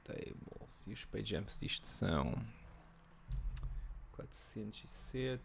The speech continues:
duzentos e noventa e um, duzentos e vinte e nove, cento e oitenta e seis, cento e setenta e quatro,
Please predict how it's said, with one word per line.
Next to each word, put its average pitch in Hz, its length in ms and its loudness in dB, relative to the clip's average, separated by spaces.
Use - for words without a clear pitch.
duzentos - 520 -4
e - 60 -6
noventa 101 680 -6
e 104 160 -4
um, 131 260 -2
duzentos 107 320 -4
e - 60 -6
vinte - 160 -8
e - 40 -6
nove, 123 460 -2
cento - 260 -6
e - 40 -8
oitenta 107 320 -8
e - 40 -10
seis, 127 680 -4
cento 110 160 -6
e - 20 -16
setenta - 260 -12
e 104 40 -6
quatro, 127 840 -2